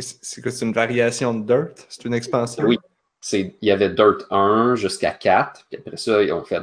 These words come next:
Speaker 2: Dirt Rally.
Speaker 1: Ah, OK. Puis,
Speaker 2: C'est
Speaker 1: euh,
Speaker 2: tout un peu des jeux de rallye, finalement, là, ou de course off-road.
Speaker 1: Ok, OK.
Speaker 2: Mais c'est important de
Speaker 1: Le, le
Speaker 2: comprendre
Speaker 1: est
Speaker 2: que c'est pas,
Speaker 1: plus rally.
Speaker 2: c'est pas Dirt Rally. C'est pas comme Speed Racing.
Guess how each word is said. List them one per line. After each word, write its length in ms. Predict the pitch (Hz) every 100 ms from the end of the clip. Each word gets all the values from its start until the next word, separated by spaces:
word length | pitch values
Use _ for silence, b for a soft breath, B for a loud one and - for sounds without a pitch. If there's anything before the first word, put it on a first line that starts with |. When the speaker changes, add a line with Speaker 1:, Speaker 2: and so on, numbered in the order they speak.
| 87
Speaker 2:
Dirt 500 | 98 87 - - _ _ _ 101
Rally. 400 | 98 85 65 - _ _ _ _ _ -
Speaker 1:
Ah, 320 | 113 113 101 107
OK. 180 | - 117 90 - _ _ _ _ _
Puis, 180 | - -
Speaker 2:
C'est 120 | 113
Speaker 1:
euh, 60 | 110
Speaker 2:
tout 80 | 165
un 160 | 127 -
peu 100 | -
des 140 | 127 110
jeux 100 | 113
de 80 | 110
rallye, 260 | 98 101 147
finalement, 460 | - 120 120 123
là, 140 | 87 82
ou 120 | 123
de 140 | 101
course 380 | - - 107 -
off-road. 640 | 98 - 101 95 135 123 120 - - - _ _ _ _ _ _ _ _ _ _ _ _ -
Speaker 1:
Ok, 160 | 113 113
OK. 260 | 95 92 71 _ _ _ _ -
Speaker 2:
Mais 140 | 110
c'est 180 | - 113
important 460 | 120 107 131 127
de 80 | 131
Speaker 1:
Le, 60 | 131
le 0 |
Speaker 2:
comprendre 240 | 139 135 123
Speaker 1:
est 60 | 113
Speaker 2:
que 80 | -
c'est 60 | 135
pas, 160 | 127
Speaker 1:
plus 180 | 123 117
rally. 380 | 92 104 110 - _ _
Speaker 2:
c'est 140 | - -
pas 220 | - 127
Dirt 320 | 117 127 123
Rally. 500 | 123 104 95 95 -
C'est 160 | - -
pas 120 | 123
comme 320 | - 98 - _ -
Speed 360 | - - 120 123
Racing. 560 | 101 - 110 92 92